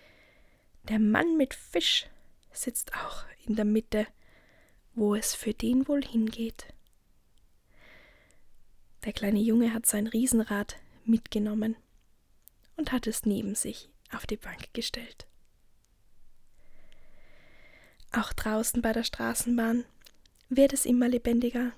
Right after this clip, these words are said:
Die ersten Passanten sind schon auf dem Weg in die Arbeit,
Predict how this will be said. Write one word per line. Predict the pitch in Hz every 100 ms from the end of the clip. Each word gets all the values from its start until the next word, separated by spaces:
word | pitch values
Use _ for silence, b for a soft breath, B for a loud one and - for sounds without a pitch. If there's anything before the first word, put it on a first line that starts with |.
| - - - - - - - - - - - _ -
Die | - -
ersten | 226 226 - 233
Passanten | 233 226 240 240 - 240 240 B B B B
sind | - - 226
schon | 220
auf | 202
dem | - 202 220
Weg | 226 254 285 - - - - - -
in | - 208
die | -
Arbeit, | 226 233 233 233